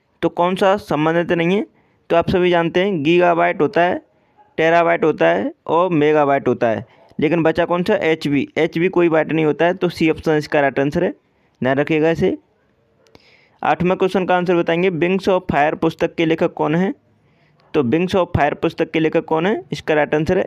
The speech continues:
एपीजे अब्दुल कलाम, तो सी ऑप्शन इसका राइट आंसर है। नेक्स्ट क्वेश्चन का आंसर बताएंगे। नौवां क्वेश्चन है, करेक्ट आंसर बताएं। निम्नलिखित में से किसने सबसे पहले नोबेल पुरस्कार जीता?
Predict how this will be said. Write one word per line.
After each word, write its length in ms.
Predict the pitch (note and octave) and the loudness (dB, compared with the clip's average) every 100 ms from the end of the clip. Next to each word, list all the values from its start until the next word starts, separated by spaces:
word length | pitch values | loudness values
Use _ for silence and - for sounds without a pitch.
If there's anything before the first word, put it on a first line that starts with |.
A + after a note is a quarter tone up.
| - | -2
एपीजे 480 | D#3+ D#3 E3 E3+ A3 - - | -2 0 0 2 0 -4 -8
अब्दुल 280 | C3 C3 D#3 | -6 -2 -2
कलाम, 360 | D3+ C3+ A2+ - - - - - - _ F3 | 0 -2 -2 -8 -14 -20 -20 -20 -20 _ 0
तो 140 | E3+ | 0
सी 180 | - E3+ | 2 -2
ऑप्शन 220 | E3 F3 | -2 -2
इसका 300 | E3+ - D#3+ | -2 0 2
राइट 240 | D3+ C#3+ D3+ | 2 2 0
आंसर 240 | D#3+ E3+ | 0 0
है। 140 | - - _ _ _ _ _ _ _ _ _ - | -2 -4 _ _ _ _ _ _ _ _ _ -2
नेक्स्ट 360 | C3 F3 - | 0 0 -2
क्वेश्चन 280 | - F3 F#3 | -4 -2 -2
का 120 | E3+ | 0
आंसर 200 | E3+ F3 | 0 0
बताएंगे। 320 | D#3 D3+ D#3 F3+ | 0 0 0 0
नौवां 280 | E3+ E3 | 0 0
क्वेश्चन 300 | D#3+ D#3 E3 | -2 -4 -2
है, 160 | E3 E4 - _ _ _ _ - | -2 -4 -10 _ _ _ _ -6
करेक्ट 280 | C#3 D3+ D#3+ | -4 -2 -2
आंसर 220 | E3 F3 | 0 0
बताएं। 280 | D#3+ D#3+ F3 | 0 0 0
निम्नलिखित 600 | F#3+ D3+ F3 F#3+ F3 - | 0 0 0 0 -2 -2
में 100 | E3+ | -2
से 160 | E3+ F#3+ | 0 -2
किसने 540 | - E3+ E3+ F#3 G#3+ - _ _ _ - | -2 -4 0 0 -2 -4 _ _ _ -6
सबसे 300 | D#3+ D#3+ F#3+ | -4 -2 -2
पहले 320 | F#3+ D#3 F3 | 0 0 0
नोबेल 320 | F3 E3 E3+ F3 | 0 2 2 0
पुरस्कार 380 | D#3+ D#3 D#3+ D3 | -2 -4 -2 -2
जीता? 380 | D#3 F3 E3+ | -2 -2 -4